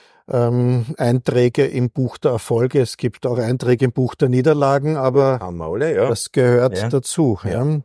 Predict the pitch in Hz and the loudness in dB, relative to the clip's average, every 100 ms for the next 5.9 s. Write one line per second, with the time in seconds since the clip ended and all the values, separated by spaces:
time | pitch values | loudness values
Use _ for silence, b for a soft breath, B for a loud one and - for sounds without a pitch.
0 | _ 107 78 62 b b b b 104 - | _ -6 -6 -8 b b b b -6 -2
1 | 120 - 110 - 113 - 87 92 87 - | 0 2 0 0 -6 -6 -8 -6 -8 -4
2 | 113 101 101 101 - 107 - 98 - 101 | -2 0 0 0 -2 -4 -2 -2 -2 -2
3 | 98 90 - 90 101 98 90 85 95 107 | -2 -2 -2 0 0 0 0 -2 -2 -2
4 | 87 90 92 95 b b b 95 92 113 | -2 -2 -2 -4 b b b -2 0 0
5 | 113 - 104 90 82 135 120 - | -2 -2 0 0 -2 -4 -6 -8